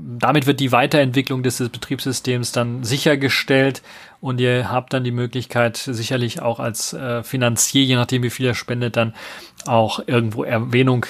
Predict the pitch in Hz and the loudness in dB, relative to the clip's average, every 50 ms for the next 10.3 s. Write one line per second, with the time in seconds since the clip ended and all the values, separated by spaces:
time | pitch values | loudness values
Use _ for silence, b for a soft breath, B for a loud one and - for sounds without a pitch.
0 | - - - - 113 - - 127 123 120 113 113 110 B B B B B B B | -4 -4 -4 -4 -4 -2 0 0 0 2 0 -2 -4 B B B B B B B
1 | _ - 113 - - 127 113 131 123 120 110 123 165 127 120 113 - - 123 117 | _ 0 0 2 2 0 2 2 2 2 0 0 2 2 2 2 4 0 0 0
2 | 107 - - - - _ 123 117 117 117 113 110 101 110 - - 120 107 - - | 0 0 -2 -2 0 _ 0 2 2 0 0 -2 -2 -2 -2 -2 -2 -4 -4 -4
3 | 123 120 - - - 185 175 175 135 - 160 156 147 - 156 139 - - 139 131 | -4 -4 -4 -2 2 2 2 2 4 2 2 2 2 2 -2 -2 -2 -2 -2 -2
4 | 120 - - - - 185 208 214 185 151 131 123 120 - - - - - - 147 | -2 -4 -6 -2 2 2 4 4 4 2 0 -2 -4 -4 -4 -4 -2 -2 -2 -2
5 | 127 - - 143 143 127 123 117 101 B B B B B B B B B - 123 | -2 2 2 4 4 4 2 -2 -4 B B B B B B B B B -4 -2
6 | 123 123 - 123 135 143 - 151 143 127 143 135 - - 147 131 120 - 139 131 | -2 0 2 2 2 2 2 0 2 2 0 0 0 -2 -2 -2 -2 0 -2 -2
7 | 120 - - 135 139 123 - 143 143 147 143 143 139 131 - - - 143 147 139 | -2 2 2 0 0 2 4 4 4 6 6 4 4 4 0 -8 -10 -8 -6 -6
8 | 131 123 127 120 - 135 117 - - 156 156 143 123 - - 123 120 120 117 - | -4 -4 -4 -4 -2 -4 -4 0 0 0 0 0 -2 -4 0 0 0 0 0 -4
9 | - 123 120 113 113 - 127 127 120 120 120 117 - - 120 123 127 120 - 139 | -4 -2 -2 -2 -2 -2 -2 -2 -2 -2 -4 -6 -2 0 0 0 0 -2 -2 -4
10 | 131 - 143 139 127 | -4 -2 -6 -8 -8